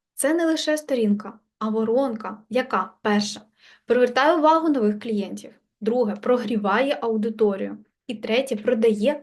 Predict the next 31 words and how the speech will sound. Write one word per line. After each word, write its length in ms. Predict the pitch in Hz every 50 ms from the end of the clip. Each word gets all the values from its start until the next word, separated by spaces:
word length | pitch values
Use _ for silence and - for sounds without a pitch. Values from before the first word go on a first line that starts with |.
| _ _
без 160 | - 220 240
твоєї 460 | - - - 202 202 202 233 285 285 233
постійної 640 | - 208 208 208 - - 214 208 247 277 240 202 202 - _
присутності. 720 | - 208 202 - - 247 - - 208 202 - - - - - _ _ _ _ _
Що 200 | - - 415 453
потрібно 400 | 415 - - 277 277 277 285 262
зробити? 460 | 247 240 226 202 202 185 180 - - _ _
Перше, 440 | 262 254 254 247 - - - 214 208
створити 440 | - - - 247 262 320 349 - -
оформлення, 760 | - - 269 277 - - 254 262 233 226 208 196 185 - -
яке 240 | - 226 226 320 330
викликає 500 | 311 311 311 294 277 285 311 311 311 285
довіру. 520 | 226 247 254 226 226 226 208 185 185 202 - _ - - _ _ _
Аватар, 560 | - 208 269 302 302 269 233 220 220 220 220 _ _ _ _ _ _
опис, 500 | _ 233 214 202 208 - 208 208 - - _ _ _ _ _ _ _ _
перші 300 | 226 240 269 - - 302
пости 400 | - 320 311 320 - - 226 214
повинні 360 | 214 214 196 226 285 320 311 -
одразу 460 | - 262 214 208 226 233 285 294 294 277
відповідати 520 | 269 254 - - 226 214 233 254 254 269
на 100 | 247 240
питання: 440 | 226 220 214 - 226 208 196 - - _ _
«Чим 360 | - - - 311 330 381 339
ти 140 | - 320 269
можеш 420 | 226 208 220 262 294 285 269 -
мені 200 | 240 220 220 247
допомогти?» 720 | 220 240 226 - 226 214 220 214 208 - - 226 202 196 - - - - -
У 40 | -
мене, 180 | 247 311 339 330
до 100 | 277 285
речі, 340 | 277 294 285 285 285 254